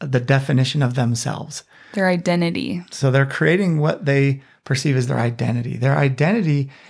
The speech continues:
Speaker 1: is a major foundation to their maps that we talked about last time, their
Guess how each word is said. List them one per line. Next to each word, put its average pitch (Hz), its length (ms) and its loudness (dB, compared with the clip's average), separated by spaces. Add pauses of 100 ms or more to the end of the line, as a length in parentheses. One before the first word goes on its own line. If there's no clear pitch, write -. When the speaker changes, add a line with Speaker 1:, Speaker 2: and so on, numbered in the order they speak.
(140)
Speaker 1:
is 139 300 2
a 127 140 0
major 156 560 2
foundation 139 840 0
to 139 340 -2
their 131 420 -2 (200)
maps 139 560 0
that - 120 -8
we 131 100 0
talked 135 260 -2
about 135 220 -2
last 131 260 0
time, 120 200 -4
their 131 260 0